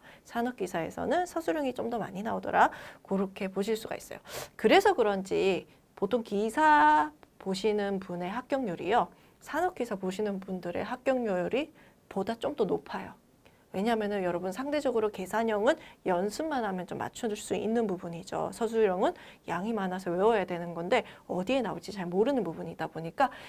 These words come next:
그래서 기사에서 좀 더 합격률이 높습니다. 그거는 유형에 따라서 계산형이 좀 더 많이 나와서 그렇다고 살펴봐 주시면 되시겠어요.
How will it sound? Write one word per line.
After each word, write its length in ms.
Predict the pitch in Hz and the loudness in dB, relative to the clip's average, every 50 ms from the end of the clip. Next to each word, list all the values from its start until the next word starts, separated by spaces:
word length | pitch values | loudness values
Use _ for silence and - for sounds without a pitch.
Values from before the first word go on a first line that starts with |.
| - - | -12 -2
그래서 400 | - 196 202 196 277 269 220 - - - _ - | 2 2 2 4 4 4 4 2 0 -8 _ -16
기사에서 720 | - - 196 196 - 320 339 349 320 254 240 226 190 175 | -10 -6 -6 -2 4 6 6 8 6 4 2 -2 -6 -6
좀 260 | - - - 240 233 | -4 -4 -4 -2 -2
더 80 | - | -4
합격률이 800 | 214 - 254 - - 269 262 233 180 160 - 147 156 190 262 262 - - - _ _ 185 | -4 -6 -8 -2 0 0 0 0 -2 -4 -4 -2 0 0 0 -2 -4 -12 -20 _ _ -4
높습니다. 640 | 180 175 180 - - - 262 226 - - - - - - | -4 -4 -4 -4 -4 -2 -2 -2 -4 -6 -10 -14 -18 -4
그거는 520 | - 202 190 185 170 170 220 311 302 190 | -2 0 2 2 2 2 2 2 2 2
유형에 280 | 190 240 285 294 269 233 - | 4 4 4 4 2 0 -4
따라서 400 | 147 143 - - - - 160 156 - | -6 -6 -6 -6 -10 -10 -12 -14 -12
계산형이 440 | - 170 180 208 214 208 180 190 190 | -12 -10 -8 -8 -6 -6 -8 -8 -6
좀 140 | - - 208 | -6 -6 -4
더 120 | - 190 | -4 -4
많이 220 | - - 170 202 | -4 -4 -4 -4
나와서 240 | 220 240 202 196 180 175 | -2 -2 -4 -4 -6 -6
그렇다고 440 | 175 - - - 170 190 254 285 - - - - - _ | -6 -8 -8 -8 -4 -2 -2 -4 -4 -8 -18 -20 -20 _
살펴봐 420 | - - 214 - 214 202 175 165 | -14 -12 -8 -8 -6 -6 -6 -8
주시면 340 | 156 - - - - 190 202 202 | -8 -10 -14 -8 -6 -6 -6 -6
되시겠어요. 540 | - 175 - - - 165 - - - - | -8 -12 -12 -10 -12 -12 -12 -14 -16 -18